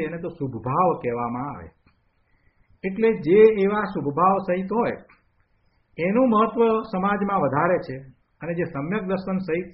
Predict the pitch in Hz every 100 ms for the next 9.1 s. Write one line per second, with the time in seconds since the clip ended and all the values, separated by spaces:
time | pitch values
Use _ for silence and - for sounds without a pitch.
0 | 170 175 170 185 - - - _ _ _
1 | _ _ - 165 170 139 127 123 185 143
2 | 147 170 160 139 - 151 156 180 190 160
3 | 123 - _ _ 143 160 135 127 147 190
4 | 180 185 202 151 135 - _ _ _ -
5 | 180 240 214 269 247 160 - 165 147 139
6 | 113 87 - _ _ _ _ _ _ _
7 | _ _ _ _ _ 160 202 185 110 92
8 | - _ _ _ _ _ _ _ - 160